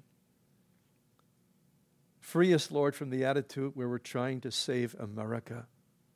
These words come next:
the system, the lifestyle.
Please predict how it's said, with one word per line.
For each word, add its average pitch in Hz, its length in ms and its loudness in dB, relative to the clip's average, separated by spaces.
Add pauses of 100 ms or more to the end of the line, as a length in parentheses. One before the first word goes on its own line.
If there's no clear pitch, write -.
(1400)
the 117 100 -2
system, 127 600 -2 (1000)
the 127 80 2
lifestyle. 120 840 0